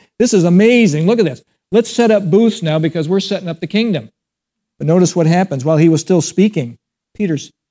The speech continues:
talking, a bright cloud overshadowed them. It's, it's a glory of God, the Shekinah.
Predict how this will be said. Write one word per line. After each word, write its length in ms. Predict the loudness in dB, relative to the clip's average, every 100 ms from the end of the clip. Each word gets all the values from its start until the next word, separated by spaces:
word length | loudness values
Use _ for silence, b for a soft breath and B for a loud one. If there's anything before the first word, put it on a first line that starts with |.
| _ _ _ _ _
talking, 500 | -6 -6 -6 -10 -12 _ _ _ _ _ _ _ -6
a 80 | -2
bright 400 | 2 2 0 -2
cloud 400 | 0 2 0 0
overshadowed 720 | 0 0 0 0 0 0 -2
them. 160 | -6
It's, 220 | -8 -10 -8
it's 200 | -8 -8
a 40 |
glory 440 | -4 0 2 2
of 80 | 0
God, 180 | -2 -6
the 60 | -6
Shekinah. 640 | -8 -4 -2 -2 -4